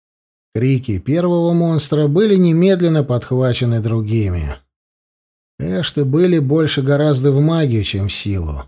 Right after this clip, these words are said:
Тела у них очень слабые для обладателей такого мощного заклинания. Похоже, они были на помесь летучей мыши и крота. К добыче подбирались ползком, расставив в стороны огромные кожистые крылья,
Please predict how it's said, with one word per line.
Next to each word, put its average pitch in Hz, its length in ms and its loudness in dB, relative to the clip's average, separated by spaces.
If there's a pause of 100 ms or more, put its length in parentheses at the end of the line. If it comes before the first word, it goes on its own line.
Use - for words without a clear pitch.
(460)
Тела 196 360 -4
у 180 40 2
них 160 220 0
очень 139 240 0
слабые 151 500 0
для 117 160 -2
обладателей 127 720 0
такого 123 400 0
мощного 123 520 0
заклинания. 107 920 -2 (800)
Похоже, 196 460 0
они 196 160 2
были 190 240 4
на 160 160 2
помесь 175 400 2
летучей 147 540 0
мыши 151 420 2
и - 20 -2
крота. 139 720 -2 (520)
К 87 80 -6
добыче 113 460 -4
подбирались 123 600 0
ползком, 143 680 0
расставив 127 560 -2
в - 60 -6
стороны 160 500 0
огромные 170 560 0
кожистые 147 640 0
крылья, 131 720 2